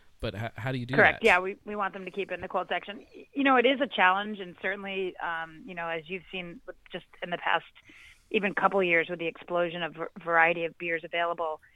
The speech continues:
Speaker 2: um, you know, cooler space can be limited. What I love to see is these retailers who are continuing to put in more and more beer coolers, which I
Speaker 1: Right.
Speaker 2: think is fantastic.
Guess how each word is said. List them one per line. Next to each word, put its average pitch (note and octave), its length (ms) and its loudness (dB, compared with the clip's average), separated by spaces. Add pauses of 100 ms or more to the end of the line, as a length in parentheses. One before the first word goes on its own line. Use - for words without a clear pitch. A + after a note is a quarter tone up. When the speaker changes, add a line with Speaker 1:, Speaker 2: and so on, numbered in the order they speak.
(320)
Speaker 2:
um, E3 400 4
you G3+ 80 -10
know, E3+ 100 -8
cooler F#3+ 320 -2
space F3+ 280 -4
can F3 120 -10
be E3 120 -6
limited. G3 440 0 (140)
What F3+ 140 0
I F#3+ 100 6
love G#3 200 2
to A#3+ 140 -4
see A#3 120 -2
is A3 220 2
these F#3+ 200 -8
retailers F#3 480 -2
who F#3 60 -8
are D#3+ 60 -6
continuing F3+ 380 -8
to E3+ 60 -8
put E3+ 160 -8
in E3+ 100 -6
more E3 160 -2
and F3 80 -4
more D#3 180 -6
beer E3+ 180 0
coolers, D#3 480 -8
which F#3+ 200 -8
I F3 60 2
Speaker 1:
Right. - 80 0
Speaker 2:
think F#3 160 -8
is D#3+ 100 -8
fantastic. E3 600 2